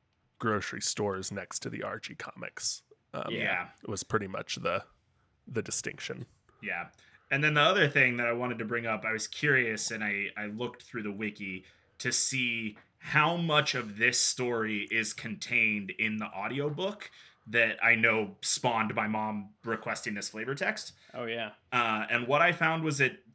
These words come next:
Speaker 3: th-, the quote from Wikipedia is it's the first three volumes,
Speaker 1: Okay.
Speaker 3: um, which I
Speaker 2: Oh, wow.
Speaker 3: assume is,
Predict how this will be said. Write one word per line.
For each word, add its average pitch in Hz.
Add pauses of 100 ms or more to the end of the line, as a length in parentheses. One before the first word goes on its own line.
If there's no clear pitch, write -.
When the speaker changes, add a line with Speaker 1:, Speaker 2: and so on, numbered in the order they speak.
Speaker 3:
th-, 113 (100)
the 107
quote 180
from 156
Wikipedia 123
is 101
it's 104
the 104
first -
three 120
volumes, 120 (280)
Speaker 1:
Okay. 135
Speaker 3:
um, 104 (120)
which 123
I 131
Speaker 2:
Oh, 135
wow. 131
Speaker 3:
assume 214 (480)
is, 131